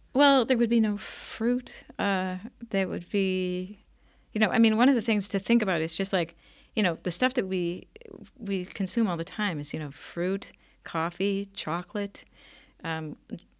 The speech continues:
and, you know, almonds, nuts, many kinds of nuts. Um, so many of those things are pollinated by insects. If, if, you know, if we didn't have that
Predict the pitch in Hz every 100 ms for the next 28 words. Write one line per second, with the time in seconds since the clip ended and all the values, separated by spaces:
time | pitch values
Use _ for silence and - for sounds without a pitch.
0 | - 170 170 - - - 160 151 165 185
1 | 202 196 - 165 190 - - - - 180
2 | 170 175 160 175 185 196 - - - -
3 | - 180 170 175 - - - 220 214 196
4 | 185 170 175 175 170 175 175 160 160 170
5 | 175 214 185 170 160 - - 180 - -
6 | _ _ - 196 147 143 _ _ - 208
7 | 214 233 185 208 220 233 - 151 156 -